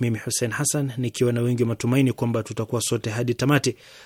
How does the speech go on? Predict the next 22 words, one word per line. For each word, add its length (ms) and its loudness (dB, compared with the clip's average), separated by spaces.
Asubuhi 360 4
ya 80 6
leo, 120 6
mpenzi 300 0
msikilizaji, 480 0
kama 220 0
ada, 180 2
tumekuandalia 520 -2
taarifa 340 -2
ya 60 -2
habari 280 4
za 140 6
dunia, 320 6
tutakuwa 440 0
na 300 2
uchambuzi 460 0
wa 60 0
kisiasa, 460 0
kama 180 -2
ambavyo 360 2
tutakuletea 500 -2
udondozi 520 2